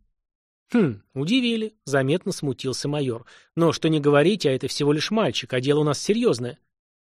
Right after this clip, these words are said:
«Этот мальчик двух ваших солдат стоит», фыркнул штабс-капитан.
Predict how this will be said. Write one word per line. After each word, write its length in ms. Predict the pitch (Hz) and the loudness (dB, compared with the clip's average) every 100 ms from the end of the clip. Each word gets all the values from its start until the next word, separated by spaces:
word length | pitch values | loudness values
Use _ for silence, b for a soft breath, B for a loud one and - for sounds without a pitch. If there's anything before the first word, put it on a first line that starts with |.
| _ _ _ _ _ _ | _ _ _ _ _ _
«Этот 260 | 170 196 185 | 0 0 0
мальчик 540 | 220 247 - - - - | 0 0 -4 -8 -20 -4
двух 260 | 151 220 | -2 0
ваших 280 | 214 208 196 | 2 2 0
солдат 420 | - 202 202 233 | 0 0 2 0
стоит», 440 | - - 117 - - | -2 -6 -8 -10 -14
фыркнул 340 | - - - 139 | -2 -2 0 -4
штабс-капитан. 800 | - 131 - 139 151 139 123 | -2 -4 -4 -8 -6 -6 -8